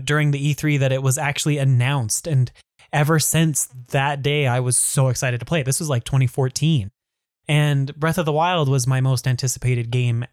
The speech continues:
ever. And I will never forget that. And I love the game to pieces. And Tears of the Kingdom was really good and really phenomenal, but I just,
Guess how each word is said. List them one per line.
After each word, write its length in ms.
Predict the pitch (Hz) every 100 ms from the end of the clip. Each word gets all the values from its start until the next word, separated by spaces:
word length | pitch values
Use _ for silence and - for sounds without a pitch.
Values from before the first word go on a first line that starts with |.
| _
ever. 380 | 139 117 110 - _ _ _ -
And 340 | 135 135 127 -
I 140 | 143
will 120 | 151
never 260 | 151 151 165
forget 300 | - 151 156
that. 180 | 107 107
And 120 | 120
I 80 | 120
love 420 | 120 127 131 131
the 80 | 131
game 240 | 131 120
to 80 | 113
pieces. 680 | - 139 - 117 113 - - _ _ _ _ _
And 300 | - 151 147
Tears 260 | - 202 226
of 60 |
the 60 | 240
Kingdom 420 | 233 262 202 160
was 300 | 147 170 143
really 440 | 127 123 156 139 131
good 180 | 139
and 120 | 123 117
really 200 | 120 113
phenomenal, 720 | - 117 123 127 113 107 107
but 360 | 127 135 120 -
I 160 | 127 131
just, 360 | 139 - -